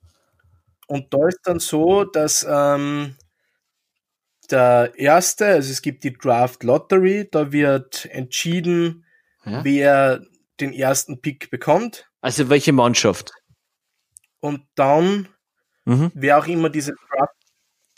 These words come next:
Speaker 1: welche Mannschaft, genau. Und die kann sie dann aussuchen, welcher Spieler, dass sie glauben, dass am besten
Speaker 2: Okay.
Speaker 1: sich entwickeln wird, am besten zu ihrer Mannschaft passt oder
Speaker 2: Ah, okay, ja, verstehe
Speaker 1: sie am
Speaker 2: schon. Und
Speaker 1: besten
Speaker 2: der muss dann
Speaker 1: trainen
Speaker 2: zu denen
Speaker 1: lässt oder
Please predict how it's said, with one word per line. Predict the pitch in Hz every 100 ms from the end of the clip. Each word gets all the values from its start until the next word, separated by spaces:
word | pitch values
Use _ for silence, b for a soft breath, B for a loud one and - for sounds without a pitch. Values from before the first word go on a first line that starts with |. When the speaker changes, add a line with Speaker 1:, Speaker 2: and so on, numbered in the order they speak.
| -
Speaker 1:
welche | 156 160
Mannschaft, | 151 120 120 123 -
genau. | - 107 104 - _ -
Und | 135 131
die | 147 160
kann | 160 151
sie | 160
dann | 147 143
aussuchen, | 123 156 - 180 185 - 180 175 175 b b b b
welcher | 139 165 - 170
Spieler, | 165 - 175 175 180
dass | 165 151
sie | -
glauben, | 143 160 156 160 165
dass | 147 135 -
am | - 135
besten | 120 135 - -
Speaker 2:
Okay. | 123 135 101
Speaker 1:
sich | - 123
entwickeln | 131 123 196 190 165
wird, | 170 170 135
am | 120
besten | 131 127 - 147
zu | 127 147
ihrer | 156 139 123 123
Mannschaft | 131 143 175 170 -
passt | 139 143 143 -
oder | 131 131 120
Speaker 2:
Ah, | 113
okay, | 104 104
ja, | 78
verstehe | - 98 -
Speaker 1:
sie |
am | 131
Speaker 2:
schon. |
Und | 104
Speaker 1:
besten | 107
Speaker 2:
der | 131
muss | 139 175 180
dann | 151
Speaker 1:
trainen | 175
Speaker 2:
zu | 165
denen | 151
Speaker 1:
lässt |
oder | 120